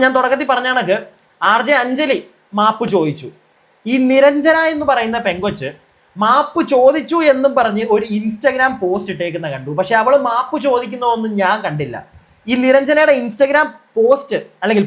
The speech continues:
പോസ്റ്റ് ഒന്നും സോ-, സോറി, Instagram സ്റ്റോറി അതിങ്ങനെയാണ്: "പ്രിയപ്പെട്ടവരെ, ഞാൻ എന്നെ ന്യായീകരിക്കാനോ ഞാൻ പറഞ്ഞത് ശരിയാണ് എന്ന് വരുത്തി തീ-, തീർക്കാനോ ശ്രമിക്കുന്നതല്ല. ഞാൻ വളരെ ആർ-, ആത്മാർത്ഥമായിട്ടാണ്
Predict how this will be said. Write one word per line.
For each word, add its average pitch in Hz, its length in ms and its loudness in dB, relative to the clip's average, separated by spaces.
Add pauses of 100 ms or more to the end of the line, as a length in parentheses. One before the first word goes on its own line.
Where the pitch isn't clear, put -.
പോസ്റ്റ് 226 280 -2
ഒന്നും 247 180 -8
സോ-, 190 260 4
സോറി, 208 200 0 (280)
Instagram 226 520 0
സ്റ്റോറി 214 340 2 (140)
അതിങ്ങനെയാണ്: 208 580 0 (480)
"പ്രിയപ്പെട്ടവരെ, 254 600 2 (540)
ഞാൻ 254 200 2 (100)
എന്നെ 240 180 -6 (140)
ന്യായീകരിക്കാനോ 190 840 -2 (240)
ഞാൻ 185 160 0 (120)
പറഞ്ഞത് 185 320 -2 (120)
ശരിയാണ് 180 460 -2 (120)
എന്ന് 170 220 -8
വരുത്തി 151 280 -6 (100)
തീ-, 180 200 -8 (420)
തീർക്കാനോ 208 640 0 (140)
ശ്രമിക്കുന്നതല്ല. 175 760 -2 (460)
ഞാൻ 214 140 2 (120)
വളരെ 214 260 2 (200)
ആർ-, 196 200 0 (280)
ആത്മാർത്ഥമായിട്ടാണ് 214 1040 0